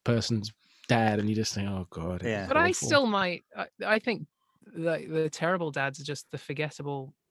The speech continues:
Speaker 3: ones. I would still put a bad dad on a, on a list. I can't.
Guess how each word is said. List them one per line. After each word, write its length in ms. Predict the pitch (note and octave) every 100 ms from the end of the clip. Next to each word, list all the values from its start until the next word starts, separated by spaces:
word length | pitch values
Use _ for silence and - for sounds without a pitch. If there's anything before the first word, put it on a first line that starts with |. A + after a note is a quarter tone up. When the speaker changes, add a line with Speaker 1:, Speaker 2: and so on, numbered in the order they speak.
| _
Speaker 3:
ones. 540 | E3 C#3 C3 B2+ B2 -
I 140 | D3 D3+
would 160 | D3 C#3+ - -
still 460 | - - A3+ F3
put 260 | D3+ E3 D#3
a 120 | D3+
bad 360 | C#3 D3 E3 D3
dad 360 | C3+ B2 B2+
on 160 | C#3 C3+
a, 120 | C3 D#3
on 100 | C#3
a 120 | C3
list. 440 | C3 C3+ - - - _ _ D#3+
I 80 |
can't. 300 | C#3+ - D3+